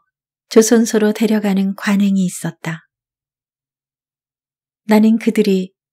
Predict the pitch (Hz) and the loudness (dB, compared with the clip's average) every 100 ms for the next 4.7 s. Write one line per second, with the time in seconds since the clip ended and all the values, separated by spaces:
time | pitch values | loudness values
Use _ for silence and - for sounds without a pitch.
0 | _ _ 226 220 226 226 214 - 262 233 | _ _ -6 -4 -4 -4 -4 0 2 2
1 | 214 175 170 170 _ _ - 208 208 214 | 0 -2 -6 -8 _ _ 0 2 2 0
2 | - 202 202 - - 233 214 190 190 185 | -2 -2 -2 -2 -4 -2 -2 -2 -2 -2
3 | 180 175 175 170 180 175 - - 233 208 | -2 -4 -4 -6 -6 -6 -10 -6 0 0
4 | 208 196 196 214 202 - 165 | 2 -2 -2 -4 -6 -8 -10